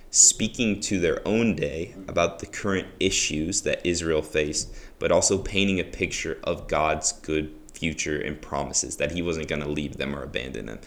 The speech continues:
That is the prophetic kind of, uh, themes that John is picking up on. And then it's also a circular letter, like Paul's letters,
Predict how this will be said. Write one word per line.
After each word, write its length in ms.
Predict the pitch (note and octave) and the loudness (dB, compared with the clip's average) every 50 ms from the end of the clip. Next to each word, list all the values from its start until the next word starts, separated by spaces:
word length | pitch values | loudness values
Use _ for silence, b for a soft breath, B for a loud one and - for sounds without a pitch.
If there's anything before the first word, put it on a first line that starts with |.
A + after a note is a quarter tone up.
| B B B B B | B B B B B
That 160 | - E2 E2+ | 4 4 6
is 120 | F2 - - | 6 4 2
the 80 | - | 0
prophetic 680 | - - - E2+ - - - F2+ E2+ E2+ D#2+ - - - b b b b b b - | -2 -2 -2 -4 0 2 4 4 4 4 2 0 -4 -10 b b b b b b -12
kind 220 | - - E2 E2 E2+ | -8 -4 -2 0 0
of, 240 | D#2+ D#2+ D#2 D2+ D2+ | 2 0 0 0 0
uh, 680 | D2 D2 D2+ D2 D2 D2+ D2+ D2 D2+ D2+ D2 D2 D2+ - - - - - - - - - - | 0 0 0 -2 -4 -4 -6 -6 -6 -6 -6 -6 -8 -8 -10 -14 -20 -20 -20 -20 -20 -20 -20
themes 560 | - - A2+ A2+ G#2+ G2+ F#2+ F2+ E2+ E2+ D#2+ | -6 0 2 4 4 4 4 4 2 2 0
that 180 | E2+ D#2 - - | 0 0 -2 0
John 240 | - D#2 D#2+ D#2+ | -2 -2 0 0
is 80 | D#2 - | -2 -2
picking 400 | - - - - - E2 D#2 D#2+ | -2 -4 -6 -6 -6 -6 -4 -4
up 180 | D#2+ D2+ - D#2+ | -4 -4 -4 -4
on. 200 | D#2 D#2 - - - | -4 -4 -6 -4 0
And 140 | G2 F#2+ F#2 | 2 2 4
then 160 | G2 G#2 G2+ | 4 2 2
it's 140 | G2 - - - | 0 -2 0 2
also 500 | - A#2 C3 A2+ - - F#2+ F2 E2+ - - | 4 4 6 6 4 4 4 4 2 0 2
a 40 | - | 4
circular 580 | - - - F#2+ F#2 - - - E2+ E2+ E2 D#2+ | 4 6 6 6 4 2 2 0 0 0 0 0
letter, 400 | D#2 D#2 D#2 D2+ C#2 C#2 - - - | 2 2 2 2 2 0 -4 -8 -4
like 320 | - E2 D#2+ E2 - - - | 0 2 2 2 2 0 -2
Paul's 360 | - - A2+ B2 A#2 - - | 4 6 8 8 8 6 4
letters, 400 | - - - D#2+ D#2+ D2+ - - | 2 2 2 2 2 2 -2 -6